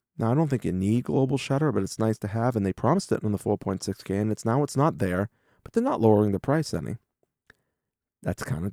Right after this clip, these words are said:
that's kinda lame. I, I, I'm not a f-, I, you know, Blackmagic, I'm like, "Well, you guys are doing really good work and bringing the prices down and making the market competitive, but you really don't seem to know how to run your business."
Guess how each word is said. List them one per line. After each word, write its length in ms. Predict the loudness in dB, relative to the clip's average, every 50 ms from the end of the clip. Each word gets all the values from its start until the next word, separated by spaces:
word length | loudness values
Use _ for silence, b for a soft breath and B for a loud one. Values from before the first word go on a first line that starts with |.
| -8 _
that's 200 | -10 -10 -10 -2
kinda 240 | 2 4 6 6 8
lame. 300 | 8 6 6 4 4 4
I, 120 | 2 2
I, 380 | 2 0 -4 -2 0 0 0 2
I'm 200 | 2 2 4 6
not 240 | 8 8 8 8 6
a 40 |
f-, 120 | 4 0 -4
I, 120 | -4 -4 -4 -6
you 160 | -4 0 0
know, 60 | 2 6
Blackmagic, 600 | 8 8 8 8 6 4 4 6 4 4 2 2
I'm 160 | 2 2 4
like, 220 | 2 2 2 2
"Well, 160 | 2 4 4
you 100 | 4 4
guys 240 | 4 6 6 6 4
are 60 | 2
doing 220 | 2 2 4 4 6
really 220 | 4 6 6 4
good 140 | 2 2 2
work 260 | 4 4 2 4 2
and 140 | 0 -2 2
bringing 280 | 2 2 2 2 2 0
the 80 | 0
prices 360 | 2 2 2 2 2 -2 -4
down 220 | 0 0 2 2 2
and 80 | 2
making 260 | 2 0 0 0 -2 0
the 60 | 2
market 280 | 2 2 0 0 -2
competitive, 560 | -6 -6 -4 0 0 2 2 4 4 4 2 b b b b b b b b b b b b
but 160 | -4 0 0
you 60 | 4
really 240 | 4 6 6 6 6
don't 260 | 6 6 4 2 0
seem 220 | 0 0 0 2 2
to 60 | 2
know 200 | 2 2 2 2
how 140 | 2 0 0
to 60 | 2
run 240 | 2 2 2 2 0
your 80 | 0
business." 580 | 2 2 0 2 2 0 -2 -2 -4 -6 -10